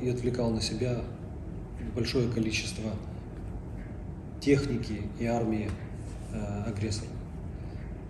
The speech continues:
Поэтому Одесса, м, сегодня помогает всем, формируя свои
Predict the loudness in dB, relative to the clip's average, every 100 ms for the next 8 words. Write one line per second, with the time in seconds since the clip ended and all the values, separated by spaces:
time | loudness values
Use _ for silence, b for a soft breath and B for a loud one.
0 | -6 2 2 6 6 6 4 6 4 6
1 | 4 2 0 -4 -6 -8 -8 -4 -2 0
2 | 0 -2 -4 -4 -6 -6 -2 4 6 6
3 | 4 0 -2 4 8 8 8 6 4 2
4 | 4 4 4 0 -4 -8 -8 -6 2 8
5 | 10 12 12 10 6 2 8 8 8